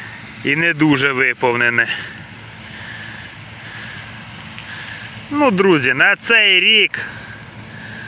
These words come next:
дивіться, ось другий береш. Ну, відкалібрувати його грамотно.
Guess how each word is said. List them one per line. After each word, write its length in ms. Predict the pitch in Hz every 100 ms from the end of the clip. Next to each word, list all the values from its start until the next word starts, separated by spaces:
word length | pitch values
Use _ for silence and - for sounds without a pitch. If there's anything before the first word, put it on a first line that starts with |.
| - - - - - - - - -
дивіться, 560 | 127 139 120 - 180
ось 180 | 220 185
другий 320 | 151 170 165
береш. 440 | 139 143 151 139 - - - - - - - -
Ну, 120 | 311
відкалібрувати 1040 | 262 - 226 208 185 196 196 196 156 151
його 320 | 139 135 139 123 -
грамотно. 720 | 123 156 156 120 110 127 120